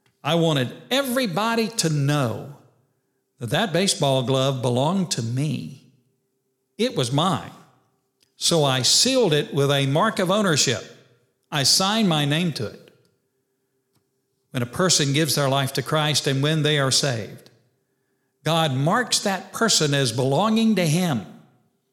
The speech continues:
God marks that person as being His very own. And how does God mark us, authenticate us as belonging to Him? He gives us the Holy Spirit of God.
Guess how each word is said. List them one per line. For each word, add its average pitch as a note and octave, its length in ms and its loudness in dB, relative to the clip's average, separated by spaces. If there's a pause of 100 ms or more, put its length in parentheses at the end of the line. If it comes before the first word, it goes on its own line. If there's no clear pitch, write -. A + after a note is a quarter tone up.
(200)
God D3 220 0
marks F#3+ 420 0
that D3 260 -2
person D#3+ 400 0
as C3 200 0
being F3 680 0 (440)
His D3+ 260 0
very G3 480 2
own. C3 320 0 (1040)
And D3 100 -2
how G3+ 200 0
does A#3+ 180 2
God G3+ 300 0
mark D3 480 0
us, - 640 -2 (400)
authenticate G3+ 720 2
us - 720 0 (640)
as C#3+ 140 0
belonging F3 840 2
to C3 140 -2
Him? C#3+ 680 0 (1200)
He C#3 140 -6
gives D#3+ 340 -2
us G3 220 -2
the B2 80 -4
Holy F3 440 -2
Spirit D#3+ 520 0
of A2+ 220 -8
God. B2+ 500 -4